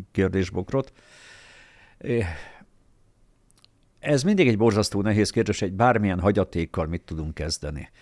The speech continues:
Mit tudunk kezdeni Babiš örökségével, Adéjéval, Arany Jánoséval, Vörös Martéval, bárkiével? Mert, ö, nyilvánvaló, hogy nem,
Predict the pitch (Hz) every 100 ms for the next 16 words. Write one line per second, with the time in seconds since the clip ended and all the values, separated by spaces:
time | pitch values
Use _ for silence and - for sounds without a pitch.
0 | _ - 175 147 120 - 110 90 95 82
1 | 82 85 - 85 80 - 87 85 87 95
2 | 104 135 107 98 98 92 90 85 - _
3 | _ _ 117 117 107 98 95 95 - 90
4 | 87 98 98 - 90 87 82 90 87 95
5 | 87 - 71 78 67 - - - - -
6 | - - - 101 110 - - _ _ -
7 | 113 113 110 127 180 117 107 95 101 117
8 | 113 107 104 98 123 120 101